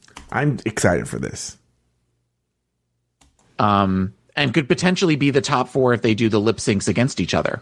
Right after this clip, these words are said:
Speaker 1: Yeah,
Speaker 2: too. So
Speaker 1: that's true,
Speaker 2: technically
Speaker 1: yeah.
Speaker 2: you, so technically we should do a top four instead of
Speaker 1: Yeah.
Speaker 2: top three.
Speaker 1: Mm-hmm.
Speaker 2: Okay. Again, in no, in, in, in alphabetical order,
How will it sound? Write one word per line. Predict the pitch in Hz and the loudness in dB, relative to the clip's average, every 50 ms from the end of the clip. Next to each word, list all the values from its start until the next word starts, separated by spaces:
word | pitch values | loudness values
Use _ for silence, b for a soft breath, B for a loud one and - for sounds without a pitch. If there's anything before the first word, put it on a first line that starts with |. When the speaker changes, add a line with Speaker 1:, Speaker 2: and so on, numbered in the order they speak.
| _ _ - | _ _ -6
Speaker 1:
Yeah, | 120 127 135 196 | -2 0 2 2
Speaker 2:
too. | 247 - 285 | 2 2 2
So | 247 | 2
Speaker 1:
that's | 226 - - | 0 0 0
true, | 143 143 | 0 0
Speaker 2:
technically | 294 - 226 196 - | 2 2 2 2 2
Speaker 1:
yeah. | - | 2
Speaker 2:
you, | 143 160 139 B B B B B | 2 0 0 B B B B B
so | B - 143 131 | B 0 0 0
technically | - 180 156 - 170 135 151 147 139 | 2 2 0 0 0 0 2 2 2
we | 143 143 | 2 2
should | - - 196 165 | 2 2 0 2
do | 151 107 | 2 0
a | 98 | 0
top | - - 98 95 - | 0 0 -2 -2 0
four | 113 107 92 | 0 0 0
instead | - 107 98 | 2 0 0
of | 143 | 2
Speaker 1:
Yeah. | 151 139 | 2 0
Speaker 2:
top | 80 - - | 0 -2 -2
three. | - - - - _ _ - | -6 -8 -8 -8 _ _ -6
Speaker 1:
Mm-hmm. | - 120 117 113 123 123 170 - | -4 -2 -2 0 0 0 2 2
Speaker 2:
Okay. | - - 107 - - | 2 2 0 -2 0
Again, | - 143 127 156 151 139 120 117 | -2 0 0 2 2 2 2 2
in | - 120 131 135 131 | 2 2 2 2 2
no, | 135 143 147 | 2 2 2
in, | - 139 151 147 - | 2 2 0 0 0
in, | - 160 147 143 117 - - - - | -2 0 0 -2 -4 -8 -10 -6 -2
in | 151 135 127 | -2 -2 0
alphabetical | 120 139 127 135 143 135 117 110 - 101 92 | 0 0 0 2 2 2 2 2 2 0 0
order, | 87 90 80 82 90 90 | -2 -2 -4 -6 -6 -8